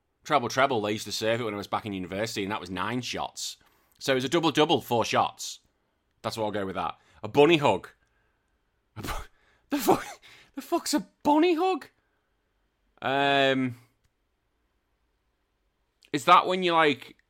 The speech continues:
s-, I don't know, you jump on, jump on somebody? It sounds wrong. It sounds a bit naughty. Um, a bunny hug. I'm gonna say it's a bit, it's the naughty things. It's the naughty, it's the naughty things you do in the bedroom.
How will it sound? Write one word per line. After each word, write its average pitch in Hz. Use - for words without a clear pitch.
s-, -
I 120
don't 98
know, 101
you 113
jump 123
on, 147
jump 127
on 156
somebody? 180
It 120
sounds 165
wrong. 113
It 113
sounds 156
a -
bit 120
naughty. 104
Um, 101
a 90
bunny 98
hug. 101
I'm 127
gonna 190
say 175
it's 139
a 110
bit, 113
it's 113
the 110
naughty 104
things. 135
It's -
the 117
naughty, 113
it's 104
the 113
naughty 117
things 127
you 110
do 101
in 107
the 107
bedroom. 104